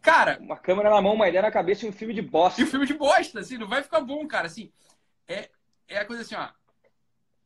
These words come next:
Speaker 1: Vamos lá, vamos lá. Pode falar, pode falar o que for do Pollock, pode falar o que for do Dali, pode falar o que for desse sujeito que você conhece que, e, e, que as pessoas não gostam. Isso não é arte, não sei o quê.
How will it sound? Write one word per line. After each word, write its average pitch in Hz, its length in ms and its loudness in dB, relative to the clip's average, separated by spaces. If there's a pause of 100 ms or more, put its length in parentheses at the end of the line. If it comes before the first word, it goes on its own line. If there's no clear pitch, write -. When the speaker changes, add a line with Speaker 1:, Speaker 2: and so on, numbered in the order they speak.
(220)
Speaker 1:
Vamos 208 200 -8
lá, 147 200 -8 (500)
vamos 131 160 -14
lá. 113 140 -14 (560)
Pode 151 200 -4
falar, 156 200 -2
pode 160 200 -4
falar 180 160 -4
o 175 40 -10
que 170 120 -14
for 170 280 -6
do 143 100 -8
Pollock, 127 500 -8
pode 147 180 -2
falar 151 180 0
o 147 40 -6
que 139 100 -14
for 151 300 -6
do 131 100 -8
Dali, 117 300 2
pode 170 100 -10
falar 240 140 0
o - 20 -10
que - 60 -14
for 233 100 -2
desse - 140 -8
sujeito - 340 -4
que 156 80 -10
você 156 100 -6
conhece 143 260 0
que, 147 180 -18
e, 139 80 -2 (200)
e, 135 120 -8
que - 160 -18
as 131 80 -10
pessoas 139 140 0
não 135 100 4
gostam. - 380 -2
Isso - 100 -16
não 170 80 -6
é 170 40 0
arte, 165 380 0
não 117 60 -20
sei 131 120 -18
o - 20 -20
quê. - 200 -20